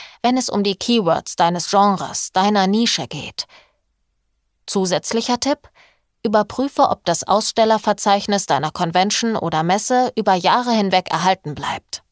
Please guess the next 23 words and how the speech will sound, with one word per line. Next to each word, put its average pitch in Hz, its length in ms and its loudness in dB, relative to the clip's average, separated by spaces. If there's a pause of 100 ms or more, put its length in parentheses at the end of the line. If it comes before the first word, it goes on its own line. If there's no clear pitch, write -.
(400)
Je 185 160 0
länger 214 380 4
die 175 220 0
Einträge 180 560 -2
leben, 208 460 0 (360)
umso 196 300 0
besser 294 480 -2 (160)
und 202 200 0
umso 175 300 -2
mehr 208 320 2
sind 214 220 -2
sie 196 120 0
auch - 220 0
wert. - 460 -6 (560)
Manche 226 340 2
Messen 233 400 0
bieten 180 300 -2
an, 208 280 0
deinen 156 360 -2
Shop-Link 240 760 0
langfristig 185 760 -2
zu 165 180 -2
hosten. 175 460 0